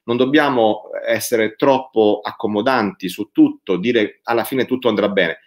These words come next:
Dobbiamo essere consapevoli del ruolo in cui siamo che è un ruolo molto più alto, molto più profondo di quello in cui eravamo nei tempi normali, quando ovviamente i nostri studenti erano meno spaventati e ci ponevano meno domande.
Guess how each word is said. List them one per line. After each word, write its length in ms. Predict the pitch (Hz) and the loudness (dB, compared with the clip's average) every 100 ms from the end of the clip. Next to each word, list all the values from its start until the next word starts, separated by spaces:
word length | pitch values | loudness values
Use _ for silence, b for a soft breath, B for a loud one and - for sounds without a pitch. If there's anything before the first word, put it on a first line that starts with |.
| b b | b b
Dobbiamo 440 | - 170 170 143 139 | -4 0 0 0 0
essere 360 | 139 - 117 | -2 -2 -2
consapevoli 640 | 110 113 131 139 139 113 92 | -2 -4 -4 0 2 4 2
del 100 | 90 | 2
ruolo 320 | 117 123 101 | 2 4 2
in 120 | 92 | 0
cui 200 | 113 107 | -2 -2
siamo 640 | - 127 87 78 92 135 _ _ _ _ | -2 -2 -2 -4 -8 -10 _ _ _ _
che 140 | - 143 | 0 2
è 40 | |
un 120 | 156 | 4
ruolo 320 | 143 175 160 | 4 4 4
molto 300 | 135 160 165 | 4 2 0
più 160 | - 131 | -2 0
alto, 400 | 101 80 80 92 | 2 0 -4 -6
molto 260 | 104 123 127 | -6 -6 -10
più 120 | 120 | -8
profondo 580 | - 110 98 82 82 85 | -6 -4 -4 -4 -6 -6
di 140 | 90 | -4
quello 240 | 147 139 | -2 -2
in 80 | 123 | -2
cui 180 | 180 170 | 0 2
eravamo 600 | 117 110 131 127 123 127 107 | 2 2 0 0 -2 -6 -4
nei 120 | 101 | -2
tempi 340 | 120 107 113 | -2 -4 -4
normali, 600 | 110 117 92 71 76 82 - _ _ | -4 -4 -6 -10 -10 -10 -12 _ _
quando 640 | 131 127 123 113 113 - | -2 0 4 2 2 -2
ovviamente 520 | 120 123 135 156 143 107 | -2 0 0 -2 -2 -4
i 40 | |
nostri 320 | 104 104 107 | -4 -4 -8
studenti 480 | - 131 139 135 110 | -6 -4 -4 -4 -4
erano 280 | 98 92 92 | -2 -2 0
meno 260 | 151 135 | 0 0
spaventati 800 | 95 - 80 78 - 60 - 87 | -2 -6 -6 -6 -8 -10 -10 -8
e 200 | 117 123 | -6 -6
ci 180 | - - | -4 -6
ponevano 440 | 143 147 135 120 | -6 -4 -4 -4
meno 200 | 113 104 | -2 -4
domande. 520 | 87 76 - _ - | -4 -8 -14 _ -20